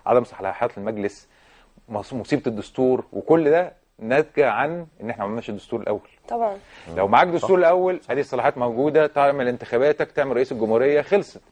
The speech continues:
Speaker 1: بس عشان تعمل الدستور الاول كان لازم تجيب كل الفئات وترشح الى حد ما قريبه من ما يقال في المبادئ الحاكمه الجديده.
Speaker 3: مم.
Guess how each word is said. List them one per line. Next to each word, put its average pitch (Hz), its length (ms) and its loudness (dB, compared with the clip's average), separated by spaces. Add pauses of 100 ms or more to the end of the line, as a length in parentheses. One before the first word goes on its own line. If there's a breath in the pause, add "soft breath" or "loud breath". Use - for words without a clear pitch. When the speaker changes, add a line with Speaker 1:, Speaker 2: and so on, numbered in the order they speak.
(560 soft breath)
Speaker 1:
بس 104 160 -8
عشان - 160 -10
تعمل 190 200 4
الدستور 160 340 0
الاول 156 400 2
كان 117 180 -4
لازم 143 220 0
تجيب 127 320 -6
كل 160 180 2
الفئات 131 360 0 (220)
وترشح - 640 -4 (180)
الى 156 160 2
حد 165 240 0
ما 165 160 0
قريبه 156 460 2
من 151 220 -2
ما 131 80 -2
يقال 127 340 0
في - 80 -12
المبادئ 98 400 -2
الحاكمه - 320 -10 (500)
الجديده. 98 480 -4
Speaker 3:
مم. 80 60 -18